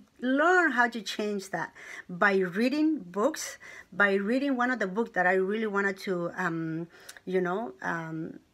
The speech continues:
progress myself, to impro-, improvise myself, or to, um, to change my lifestyle, you know, because I didn't have many money when I was in college. I didn't have any, uh, sources or income. So I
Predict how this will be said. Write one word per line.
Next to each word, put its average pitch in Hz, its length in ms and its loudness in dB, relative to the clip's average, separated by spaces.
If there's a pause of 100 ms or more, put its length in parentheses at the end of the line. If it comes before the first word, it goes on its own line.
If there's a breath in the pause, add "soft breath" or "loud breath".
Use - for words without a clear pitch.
(200)
progress 190 500 0
myself, 247 580 -2
to 170 400 -4
impro-, 226 400 -4
improvise 240 480 0
myself, 233 560 -2
or 185 120 0
to, 180 440 -2
um, 170 360 -2 (1160 loud breath)
to 285 180 -2
change 262 580 0
my 185 200 2
lifestyle, 160 640 -6
you 175 180 -2
know, 180 280 -2 (440 loud breath)
because 208 520 -2
I 202 140 4
didn't 214 180 -2
have 190 300 2
many 208 220 2
money 214 360 4
when 180 200 -2
I - 20 0
was 180 220 -4
in 185 80 -2
college. 269 600 -4
I 196 80 -2
didn't 285 180 -2
have 285 160 -4
any, 269 420 0
uh, 226 240 2
sources 202 680 -6 (400 loud breath)
or 208 140 -2
income. 240 360 0
So 208 560 -2
I 220 140 2